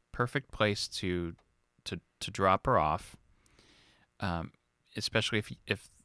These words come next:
if they did it at night, they would see the headlights coming, um, you know, from a car. If somebody was gonna come along, they'd have a good, you know,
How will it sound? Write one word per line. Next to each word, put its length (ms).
if 180
they 140
did 180
it 100
at 200
night, 500
they 180
would 340
see 340
the 360
headlights 540
coming, 520
um, 420
you 100
know, 120
from 200
a 60
car. 600
If 140
somebody 260
was 160
gonna 160
come 200
along, 420
they'd 160
have 200
a 60
good, 460
you 160
know, 280